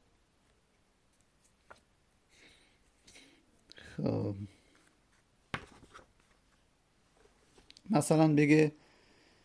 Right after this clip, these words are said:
اه، وقتی که اون حدیث رو روایت کرد به معنا، بگه او شبهه، او شبهه مثلاً، یا او نحو هذا،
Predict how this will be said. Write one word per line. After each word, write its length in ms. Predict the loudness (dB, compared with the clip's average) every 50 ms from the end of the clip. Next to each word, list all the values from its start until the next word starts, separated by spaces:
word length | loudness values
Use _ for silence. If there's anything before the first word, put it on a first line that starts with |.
| _ _ _ _ _ -4 0
اه، 360 | 2 4 4 4 4 4 2
وقتی 420 | 2 4 2 2 2 2 -2 0
که 200 | 2 0 0 0 -4 _ -20 -20 -20 -20 -18 -6
اون 220 | 0 2 4 4 4
حدیث 400 | 2 2 2 2 2 2 2 0
رو 200 | 2 2 4 4
روایت 280 | 6 4 4 4 4
کرد 140 | 2 2 2
به 100 | 2 2
معنا، 300 | 4 4 4 4 2 2
بگه 200 | 2 2 2 2
او 200 | 4 4 4 2
شبهه، 560 | 4 4 4 4 4 2 2 2 2 0 -2 -2
او 200 | 0 2 2 2
شبهه 840 | 2 2 2 2 2 2 0 0 2 2 2 2 2 2 0 -2 -6 -10 _ _ -6
مثلاً، 480 | -6 -4 -4 -4 -4 -4 -4 -4 -6 -8 _ _ -20 _ _ _ _ _ _ _ _ _ _ -6
یا 320 | 0 2 2 4 6 6
او 80 | 6 6
نحو 360 | 6 4 4 4 4 2 4
هذا، 640 | 4 4 4 4 2 2 0 2 0 0 -2 -4